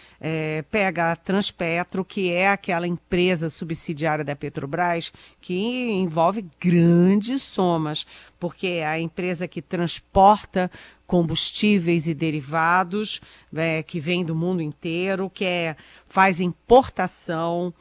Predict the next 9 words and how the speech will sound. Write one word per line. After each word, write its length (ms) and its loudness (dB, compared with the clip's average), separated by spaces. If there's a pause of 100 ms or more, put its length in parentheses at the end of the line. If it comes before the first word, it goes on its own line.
(260)
e 280 0
exportação 1120 2
de 160 -4
petróleo 720 2
e 60 0
derivados 880 -4 (320)
e 160 -4
que 220 -12 (100)
compra 500 0